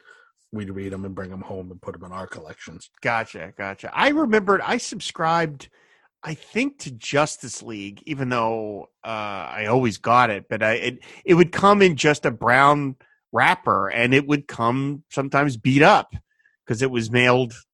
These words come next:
Speaker 2: kind of cheaply, and it, it, it, it was so funny to kind of watch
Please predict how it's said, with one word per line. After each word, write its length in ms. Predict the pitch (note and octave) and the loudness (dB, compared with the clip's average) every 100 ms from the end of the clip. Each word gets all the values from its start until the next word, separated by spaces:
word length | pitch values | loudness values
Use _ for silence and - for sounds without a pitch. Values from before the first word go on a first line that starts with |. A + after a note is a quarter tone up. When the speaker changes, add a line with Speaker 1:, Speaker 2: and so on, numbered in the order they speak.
| _ | _
Speaker 2:
kind 220 | - A#2 | -8 -6
of 120 | A2+ | -8
cheaply, 560 | - F#3+ F#3+ B2 G2 G2 | -4 -2 -2 -4 -6 -8
and 460 | G#2+ G#2+ G#2+ G#2+ - | -6 -4 -4 -6 -6
it, 160 | C3 C#3+ | -6 -4
it, 220 | D3 B2+ | -8 -8
it, 180 | D3+ C#3 - _ _ | -6 -8 -10 _ _
it 60 | F#3 | -12
was 180 | D#3 D3+ | -10 -4
so 140 | G3 | -4
funny 240 | F#3+ F3+ D#3+ | -2 0 0
to 100 | B2 | -2
kind 200 | C3+ B2 | -2 -4
of 80 | |
watch 480 | A#2+ A#2 A#2+ - - | 2 4 4 0 -14